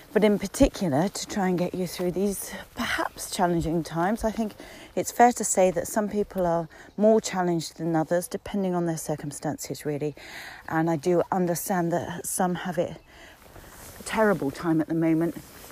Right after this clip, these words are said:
penned up with people they don't want to be penned up with, perhaps, or they've realised that, um, or they're in confined spaces, they haven't got the opportunity to go for walks like this,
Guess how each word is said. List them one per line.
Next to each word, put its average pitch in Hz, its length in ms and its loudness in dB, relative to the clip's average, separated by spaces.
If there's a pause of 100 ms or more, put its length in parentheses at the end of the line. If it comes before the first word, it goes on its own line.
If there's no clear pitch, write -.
(220)
penned 180 260 0
up - 160 0
with 175 220 -2
people 175 260 -2
they 165 140 2
don't 170 300 2 (360)
want 160 220 -2
to 160 80 -10
be 160 120 -2
penned 170 300 -4
up 170 160 -4
with, 175 180 -6
perhaps, - 520 -4 (720)
or 170 120 0
they've 156 180 4
realised 170 460 6
that, 190 240 2
um, 180 440 2 (800)
or 190 240 6
they're 180 260 2
in 190 220 2
confined 180 580 -2
spaces, 180 600 -2
they 180 100 -6
haven't 175 360 -6
got - 120 -6
the - 60 -4
opportunity 165 640 -4
to - 120 -16
go 170 160 0
for - 160 -8
walks 156 380 -6
like - 180 -6
this, 165 260 -8